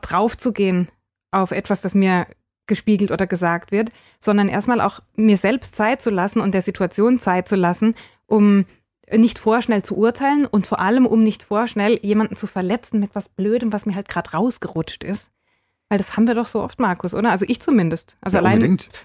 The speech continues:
Speaker 1: allein mit meinen Kindern fast täglich, wo ich hinterher denk, „Oh Mann.“
Speaker 2: Oder war's das auch
Speaker 1: Ja.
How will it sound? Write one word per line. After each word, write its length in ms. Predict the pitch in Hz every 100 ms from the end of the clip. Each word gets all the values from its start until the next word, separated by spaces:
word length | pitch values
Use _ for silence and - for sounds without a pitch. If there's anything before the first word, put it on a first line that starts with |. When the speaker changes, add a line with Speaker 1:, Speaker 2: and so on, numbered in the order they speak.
| _
Speaker 1:
allein 240 | - 202 220
mit 100 | 214
meinen 220 | 208 208
Kindern 340 | 254 311 269
fast 220 | 196 180
täglich, 440 | - 214 - 247 208
wo 60 |
ich 80 | 208
hinterher 220 | 220 214 202
denk, 240 | 180 -
„Oh 140 | 156
Mann.“ 440 | 143 135 143 131 131 _ _ _ _ _ -
Speaker 2:
Oder 180 | 76 69
war's 180 | 92
das 120 | 95 -
auch 140 | -
Speaker 1:
Ja. 140 | 196